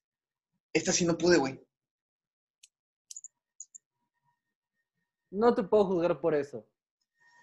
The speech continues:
Speaker 1: O sea, y te digo que me he chutado las dos temporadas de Los Caballeros Zodíaco de Netflix para ver si se levantaba o si, si se hacía algo mejor y, y
Speaker 2: Mira,
Speaker 1: sigo
Speaker 2: hay,
Speaker 1: llorando.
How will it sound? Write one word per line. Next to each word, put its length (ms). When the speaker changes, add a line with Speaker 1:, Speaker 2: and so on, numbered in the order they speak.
Speaker 1:
O 40
sea, 160
y 240
te 100
digo 200
que 80
me 120
he 20
chutado 400
las 320
dos 280
temporadas 360
de 40
Los 100
Caballeros 260
Zodíaco 320
de 100
Netflix 320
para 160
ver 100
si 120
se 120
levantaba 560
o 40
si, 180
si 200
se 300
hacía 220
algo 160
mejor 420
y, 100
y 140
Speaker 2:
Mira, 180
Speaker 1:
sigo 160
Speaker 2:
hay, 60
Speaker 1:
llorando. 320